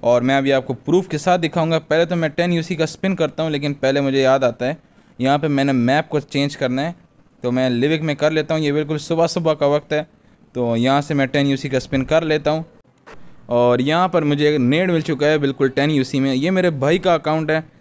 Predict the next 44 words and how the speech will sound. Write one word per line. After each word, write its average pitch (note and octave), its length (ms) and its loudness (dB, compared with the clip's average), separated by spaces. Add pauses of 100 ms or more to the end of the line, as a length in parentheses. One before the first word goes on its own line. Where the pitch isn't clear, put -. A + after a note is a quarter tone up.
(200)
ये C#3+ 100 0
मैं D#3 120 2
एक D3+ 120 -6
ट्रिक E3 200 0
ट्राई C#3+ 240 0
कर E3 200 0
रहा D#3 160 2
था D3+ 140 -2
जो C#3 120 0
मैंने C3+ 240 2
डॉज B2+ 300 0
के D#3 120 -6
साथ D3 300 0
किया C3+ 140 2
था, C3+ 120 0
अभी A#2+ 200 -2
जो B2 80 0
मेरी A#2+ 220 2
वीडियो A2 220 2
देख C3 200 0
सकते C#3+ 300 -6
हैं D#3 140 -4 (260)
और C3+ 60 -2
चैनल D#3 260 0
पर D3+ 180 2
अपलोडेड D#3+ 400 0
है। E3 120 0 (420)
यहाँ C#3+ 200 0
पे E3 80 0
आप D#3 100 2
देख D#3 200 0
सकते D3 220 -4
हैं C#3+ 60 0
मेरी C3 200 2
टेन C#3+ 200 -2
यूसी C#3+ 220 -2
में C3+ 120 0
निकला। D#3 280 0
ये D3+ 140 2
अब D#3 220 0
दोबारा C#3 360 2
से F3+ 120 -2
स्पिन E3+ 260 -4
करेंगे, E3+ 420 0